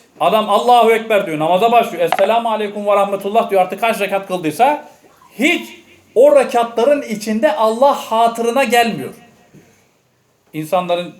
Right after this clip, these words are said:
şu anda işte öyle mi? Günümüzdeki insanların kılmış olduğu namaz bu. Ama bizden istenilen namaz ne?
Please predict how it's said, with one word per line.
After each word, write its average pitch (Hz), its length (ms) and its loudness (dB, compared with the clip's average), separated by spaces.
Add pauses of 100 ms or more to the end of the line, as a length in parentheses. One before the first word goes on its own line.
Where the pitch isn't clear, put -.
(280)
şu - 180 -2
anda 165 180 -2
işte 156 160 -6
öyle 262 100 -4
mi? 151 260 -4 (520)
Günümüzdeki 175 600 -4
insanların 170 580 -2
kılmış 190 300 -6
olduğu 165 200 -4
namaz 196 340 0
bu. 170 240 -4 (440)
Ama 170 260 -2
bizden 240 320 -2
istenilen 233 560 -2
namaz 175 340 2
ne? 277 260 -2